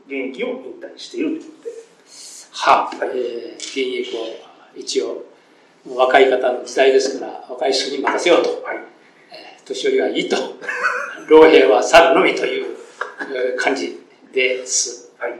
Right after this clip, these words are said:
Speaker 2: はい。
Speaker 1: はい。小宮さん、ご登場いただいたんですけど、
Speaker 2: はい。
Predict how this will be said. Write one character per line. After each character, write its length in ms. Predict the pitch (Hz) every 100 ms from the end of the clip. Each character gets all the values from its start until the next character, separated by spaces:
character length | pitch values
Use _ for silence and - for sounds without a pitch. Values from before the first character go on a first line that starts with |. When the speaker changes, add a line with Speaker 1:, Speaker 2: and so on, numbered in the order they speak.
| -
Speaker 2:
は 120 | -
い。 120 | 117 117 - _ _ _ _ _
Speaker 1:
は 320 | - 151 -
い。 60 | - - -
小 80 |
宮 140 | 156 131
さ 120 | -
ん、 100 | - - _ _ -
ご 80 |
登 180 | 143 131
場 140 | 127 123
い 20 |
た 80 | 135
だ 120 | 127
い 40 |
た 120 | 123
ん 60 | 120
で 60 | -
す 100 | -
け 80 |
ど、 140 | - 123
Speaker 2:
は 200 | 127 143
い。 160 | -